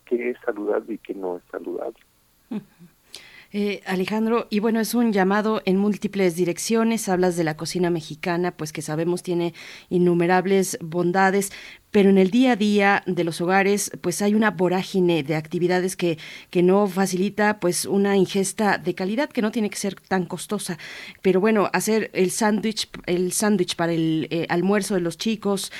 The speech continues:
Speaker 2: eh, ahí empleamos pan de caja, ultraprocesado, eh, tal vez salvo el jitomate, la lechuga, el aguacate, los demás, el resto de los productos,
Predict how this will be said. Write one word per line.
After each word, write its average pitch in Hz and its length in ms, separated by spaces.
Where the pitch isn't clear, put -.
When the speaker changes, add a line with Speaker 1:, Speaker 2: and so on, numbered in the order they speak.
Speaker 2:
eh, 160 360
ahí 196 340
empleamos 175 480
pan 180 220
de 170 100
caja, 190 500
ultraprocesado, 170 920
eh, 165 520
tal 196 160
vez 196 140
salvo 175 340
el 165 60
jitomate, 185 540
la 175 80
lechuga, 190 340
el 185 80
aguacate, 185 680
los 180 260
demás, 180 440
el 123 200
resto 190 320
de 175 100
los 165 140
productos, 185 640